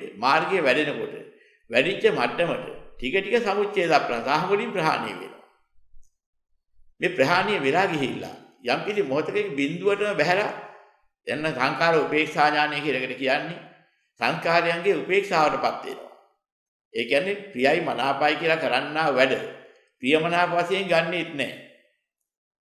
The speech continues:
ඒක තමයි අප්‍රියමනාපකින් අතරේ බැස්සෙත් නෑ.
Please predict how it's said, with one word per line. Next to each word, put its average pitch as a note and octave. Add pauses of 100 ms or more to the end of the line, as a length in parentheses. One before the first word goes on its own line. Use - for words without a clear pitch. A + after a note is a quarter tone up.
(280)
ඒක C3
තමයි F#3+
අප්‍රියමනාපකින් F3+
අතරේ G#3
බැස්සෙත් F3+
නෑ. -